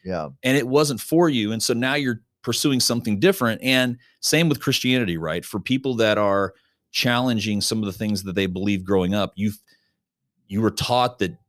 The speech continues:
Speaker 2: what you believed originally was the top of the mountain, and you're choosing now to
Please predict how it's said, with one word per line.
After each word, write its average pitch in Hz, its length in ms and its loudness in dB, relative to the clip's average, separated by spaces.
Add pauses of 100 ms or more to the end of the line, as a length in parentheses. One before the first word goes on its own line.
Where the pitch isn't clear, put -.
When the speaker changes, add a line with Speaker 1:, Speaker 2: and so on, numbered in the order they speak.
(120)
Speaker 2:
what 107 240 0
you 113 120 2
believed 107 380 2
originally 101 580 2
was 107 500 2
the 104 80 -2
top 107 260 0
of 104 60 -4
the 101 60 -2
mountain, 101 340 0
and 95 120 -2
you're 104 160 2
choosing 107 480 0
now 104 280 2
to 98 280 0